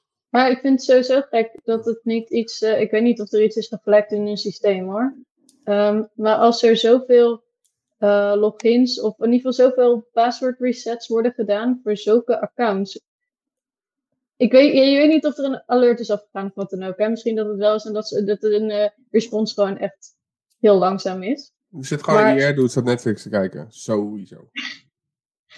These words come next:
Speaker 1: Maar dat is toch bizar? En ook dat je, dat je dit soort dingen kan doen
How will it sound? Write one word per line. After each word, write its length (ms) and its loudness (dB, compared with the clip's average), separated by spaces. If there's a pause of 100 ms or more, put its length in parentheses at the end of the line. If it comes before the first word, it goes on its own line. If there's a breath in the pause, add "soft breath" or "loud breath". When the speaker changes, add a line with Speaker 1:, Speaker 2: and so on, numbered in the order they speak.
(380 loud breath)
Speaker 1:
Maar 360 6
dat 160 2
is 100 0
toch 140 -2
bizar? 400 2
En 140 -4
ook 220 -6
dat 160 -2
je, 200 -6
dat 160 -8
je 120 -8
dit 200 -10
soort 180 -4
dingen 280 -4
kan 200 -4
doen 280 -2